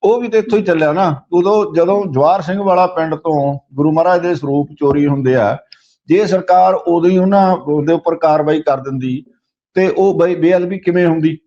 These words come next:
ਹੋ ਹੀ ਨਹੀਂ ਸੀ ਸਕਣੀ। ਉਹ ਜੇ ਪਹਿਲੇ ਹੀ ਮਤਲਬ ਬੰਦੇ ਫੜੇ ਜਾਂਦੇ ਜਿਨ੍ਹਾਂ ਨੇ ਸਰੂਪ ਚੋਰੀ ਕੀਤੇ ਸੀ, ਗੁਰੂ ਮਹਾਰਾਜ ਦੇ ਸਰੂਪ ਸਤਿਕਾਰ ਸਹਿਤ ਵਾਪਸ ਆ ਜਾਂਦੇ, ਤੇ ਫਿਰ, ਫਿਰ ਮਤਲਬ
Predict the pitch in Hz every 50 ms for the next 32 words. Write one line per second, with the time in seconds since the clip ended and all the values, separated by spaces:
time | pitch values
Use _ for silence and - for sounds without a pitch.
0 | _ _ _ _ _ _ _ _ _ _ _ _ - 123 143 170 190 202 202 165
1 | 180 180 185 175 175 170 175 170 170 170 165 165 160 156 156 175 185 185 180 -
2 | - 139 135 139 139 147 160 151 143 143 143 156 151 139 143 147 160 160 165 165
3 | 165 170 160 151 165 165 170 170 170 165 165 170 _ _ _ _ _ _ 151 160
4 | 160 151 - 160 160 165 165 156 151 156 151 156 - 160 151 151 156 147 143 147
5 | 139 143 151 165 165 165 170 170 170 165 - _ _ _ _ _ 147 156 160 160
6 | 151 147 135 - - 147 147 147 147 - - 165 160 151 151 147 139 143 135 127
7 | 147 156 160 160 160 160 160 165 170 - _ _ _ _ _ - 170 175 190 196
8 | 196 - - 175 185 190 190 190 185 185 190 190 180 180